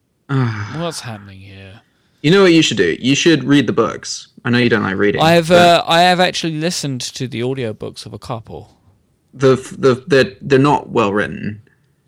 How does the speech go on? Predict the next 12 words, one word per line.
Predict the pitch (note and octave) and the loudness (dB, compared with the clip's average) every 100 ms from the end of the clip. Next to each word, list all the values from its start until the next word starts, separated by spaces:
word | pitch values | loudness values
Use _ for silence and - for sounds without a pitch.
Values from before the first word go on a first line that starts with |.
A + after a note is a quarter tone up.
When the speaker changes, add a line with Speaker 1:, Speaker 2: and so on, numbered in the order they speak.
| - | -6
Speaker 2:
Yeah, | B4+ | -4
they | B3+ | 0
Speaker 1:
Uh, | A2 - A#4 | 2 2 -2
Speaker 2:
are. | - _ _ _ _ _ - | -8 _ _ _ _ _ -8
Speaker 1:
no, | A2 E2+ E2 _ | -6 -6 -10 _
they're | - | -8
not. | E3 B2+ - _ - - - - | -6 -6 -12 _ -20 -20 -20 -8
Speaker 2:
Oh, | - | -2
Speaker 1:
Um, | A#2+ D3 C3 B2 G#2+ A2 | 2 2 2 0 -2 0
Speaker 2:
all | G3+ | 4
right, | G3 C#3+ G#3 - | 6 6 4 0
critic. | - F#3+ F3 - A3 - | -4 -2 -2 -4 -6 -8